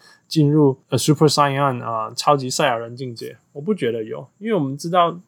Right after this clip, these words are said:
Joel Embiid得三十是is slightly above average, really,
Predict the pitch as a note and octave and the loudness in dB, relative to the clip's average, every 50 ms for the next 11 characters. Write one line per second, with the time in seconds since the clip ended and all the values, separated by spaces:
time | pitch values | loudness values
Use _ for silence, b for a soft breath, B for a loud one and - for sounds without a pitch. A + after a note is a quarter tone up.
0 | _ _ - D3+ B2+ D3+ E3 F#3 A3 G#3 D#3 D3+ D#3+ E3+ G3 F3 C#3+ C#3 C3+ C#3+ | _ _ -14 0 2 4 4 4 4 2 0 0 0 0 0 0 2 4 2 2
1 | C#3 - D3 D#3 D#3 - C3 C3 - - - - _ - D3+ D#3+ D3+ C3 _ - | 4 2 0 0 0 -2 -2 -2 -2 -4 -8 -8 _ 2 2 2 2 -4 _ 4
2 | E3+ E3 F3 G3 F#3 F3 D#3 D3+ F3+ F3+ D#3 C#3 B2 A#2+ C#3 C3+ C3+ B2 A#2+ - | 6 6 6 6 4 2 0 0 2 2 0 -2 0 2 4 4 4 4 2 -2
3 | C3 A2 A2 A2 A#2+ C3+ C#3+ C3+ - - _ _ C3+ B2+ C#3 D3+ D3+ C3+ B2+ D3 | -4 -6 -6 -8 -14 -18 -20 -20 -20 -20 _ _ -2 2 6 6 6 6 4 0
4 | C#3 | -8